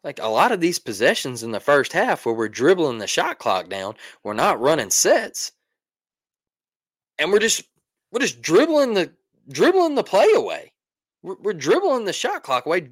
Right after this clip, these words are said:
We're wasting possessions. We gotta go. We gotta get in sets quicker. We gotta make things happen. We gotta create offense. That's my biggest problem with Auburn at times is I feel like there's a lot of dribbling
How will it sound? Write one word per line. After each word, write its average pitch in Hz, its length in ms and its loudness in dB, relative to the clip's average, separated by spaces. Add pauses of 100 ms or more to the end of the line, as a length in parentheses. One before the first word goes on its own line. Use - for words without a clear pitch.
We're 165 240 -2
wasting 185 580 -2
possessions. 160 760 -8 (1300)
We 226 120 -4
gotta 370 220 0
go. 233 320 0
We 220 140 -2
gotta 233 180 -2
get 220 220 -6
in 196 60 -10
sets 311 380 -2
quicker. 135 380 -4
We 160 140 -12
gotta 214 180 -2
make 220 300 -4
things 226 260 -6
happen. 320 440 -10 (420)
We 226 100 -12
gotta 269 180 0
create 208 480 0
offense. 180 760 -6 (960)
That's 202 160 -8
my 254 120 0
biggest 196 380 -2
problem 233 380 -4
with 156 160 -4
Auburn 151 320 0
at 120 100 -10
times 208 320 -8
is 147 100 -14
I 143 100 -4
feel 247 180 -2
like 214 160 0
there's 156 160 -2
a 117 40 -4
lot 165 280 -2
of 120 100 -8
dribbling 151 480 -2